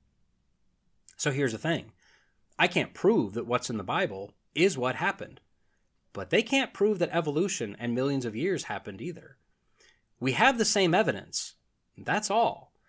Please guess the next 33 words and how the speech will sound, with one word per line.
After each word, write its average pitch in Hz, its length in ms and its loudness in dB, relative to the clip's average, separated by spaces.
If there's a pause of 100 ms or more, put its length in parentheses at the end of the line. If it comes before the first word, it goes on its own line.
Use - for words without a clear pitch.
(240)
These 220 260 2
scientists, 202 920 0
quote 101 260 -8
unquote, 95 420 -14 (140)
can't 240 280 -2
claim 202 300 -2
science - 720 -4 (340)
when 143 140 0
they 139 100 4
discount 143 500 0
one 156 360 2
entire 135 720 -4 (240)
origin 190 520 2
narrative 147 600 0
because 135 320 -4
they've 127 200 -2
predetermined 131 680 -4
that 127 120 -4
it 139 120 -6
doesn't 104 320 -6 (140)
count. 147 500 -6 (720)
And 135 140 -6
when 131 100 -2
you 131 80 0
boil 202 340 2
it - 80 -6
down, 160 300 0
it 143 80 -2
doesn't 170 320 -2
count 165 380 -4
because 127 260 -6
it 127 180 -6
can't - 520 -10